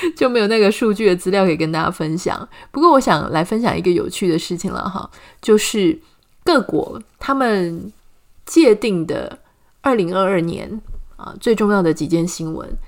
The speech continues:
那你就也可以看各国的视角有什么不一样。我自己还蛮喜欢，就是看世界各国它怎么样去定义所谓的重大新闻。当然有很多是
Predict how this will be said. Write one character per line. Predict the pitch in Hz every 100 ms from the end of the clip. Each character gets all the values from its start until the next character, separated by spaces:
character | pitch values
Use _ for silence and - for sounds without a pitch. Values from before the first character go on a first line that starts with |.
| -
那 | 233
你 |
就 | 208 208
也 | 208
可 |
以 | 151
看 | - 185
各 | 202 208
国 | 196 147
的 | 156 151
视 | 180 - 208
角 | 156
有 | 143
什 | - -
么 |
不 | 139 160
一 | 147
样。 | - - -
我 | 208
自 | 262
己 | 285
还 | 190
蛮 | 170 160
喜 | 202 -
欢， | 160 160 160 202 - - - - - -
就 | - 202
是 |
看 | 196 208
世 | 196
界 | 202 202
各 | 196
国 | 170 151 165
它 | 190
怎 | 185
么 | 156
样 | 165
去 | 180
定 | 185 175
义 | 165
所 | 160 151
谓 | 175
的 | 165
重 | - 165
大 | 160
新 | 165 - 147
闻。 | 156 - -
当 | 277
然 | 294
有 | 208
很 | 196 170
多 | 165 180
是 | - 185 156 101